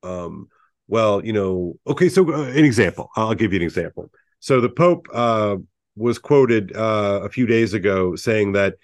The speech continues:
you know, it was impossible, um, for, um, um, women to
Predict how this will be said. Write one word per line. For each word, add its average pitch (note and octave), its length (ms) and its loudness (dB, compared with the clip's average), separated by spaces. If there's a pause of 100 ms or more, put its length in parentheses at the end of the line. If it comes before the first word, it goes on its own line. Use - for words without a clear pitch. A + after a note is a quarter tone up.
(120)
you G2 80 -4
know, G#2 60 4
it G#2 80 4
was G#2 140 2
impossible, A2+ 720 -2 (220)
um, G2+ 440 0
for, G2 640 2
um, F2 720 -4 (180)
um, F2+ 640 -10 (480)
women A2 540 2 (160)
to G2 560 0